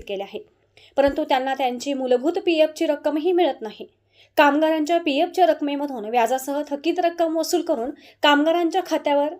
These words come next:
तत्काळ जमा करावी, या मागण्यांसाठी त्यांनी अनेकदा प्रशासनाकडे अर्ज केले, मात्र त्यावर कोणतीही कार्यवाही झाली नाही.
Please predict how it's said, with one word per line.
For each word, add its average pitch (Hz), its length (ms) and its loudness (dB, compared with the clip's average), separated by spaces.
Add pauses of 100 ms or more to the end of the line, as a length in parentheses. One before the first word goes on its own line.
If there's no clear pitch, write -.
(120)
तत्काळ 285 360 2
जमा 247 260 -4
करावी, 208 300 -8 (340)
या 262 180 4
मागण्यांसाठी 254 600 -6
त्यांनी 240 220 -4
अनेकदा 247 380 -2
प्रशासनाकडे 262 640 -6
अर्ज 247 260 -2
केले, 302 220 2 (440)
मात्र 339 240 4
त्यावर 320 340 2
कोणतीही 320 480 0
कार्यवाही 254 440 -2
झाली 220 260 -8
नाही. 202 240 -10